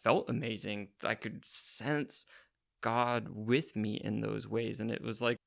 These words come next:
Solomon's temple is like, if I relate it to that. But then if we look at,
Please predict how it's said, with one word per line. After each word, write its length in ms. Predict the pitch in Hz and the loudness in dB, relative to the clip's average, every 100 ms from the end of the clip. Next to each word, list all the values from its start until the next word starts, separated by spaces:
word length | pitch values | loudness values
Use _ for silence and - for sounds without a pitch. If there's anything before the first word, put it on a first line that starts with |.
| _ - | _ 0
Solomon's 540 | - 110 113 123 113 | 4 4 6 4 6
temple 260 | 160 151 123 | 6 8 8
is 80 | |
like, 120 | 117 113 | 8 6
if 120 | 113 | 6
I 40 | |
relate 360 | 110 110 117 120 | 8 8 6 4
it 80 | - | 0
to 80 | 107 | 2
that. 340 | 113 127 - _ _ | 4 4 0 _ _
But 140 | 120 120 | 6 8
then 120 | 135 | 6
if 120 | 123 | 4
we 100 | 120 | 2
look 320 | 113 117 - | 4 4 4
at, 220 | 113 - | 2 0